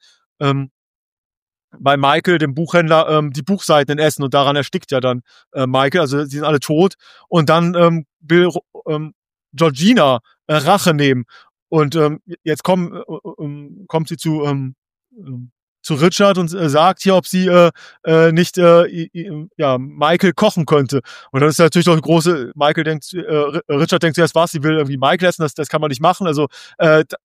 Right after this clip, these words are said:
essen. Und das ist natürlich, ähm, ja, die, die, die, die, die absolute Entmenschlichung, ähm, äh,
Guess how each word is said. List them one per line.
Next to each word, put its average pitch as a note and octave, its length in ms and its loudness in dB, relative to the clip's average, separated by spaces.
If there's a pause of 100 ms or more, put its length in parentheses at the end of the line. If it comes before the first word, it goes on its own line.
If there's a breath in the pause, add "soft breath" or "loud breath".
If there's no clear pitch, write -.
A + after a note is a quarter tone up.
(140)
essen. D3+ 340 -2
Und B2+ 120 -4
das D#3 140 2
ist E3+ 120 -6
natürlich, F3 420 0
ähm, D#3+ 280 2 (720 soft breath)
ja, C#3+ 380 2
die, C#3+ 160 -10
die, D3 160 -14
die, - 200 -8
die, D3+ 140 -18 (280)
die D#3 120 -12 (240)
absolute F#3+ 460 -4
Entmenschlichung, F#3+ 920 0 (380 soft breath)
ähm, E3+ 400 2 (340)
äh, E3+ 120 0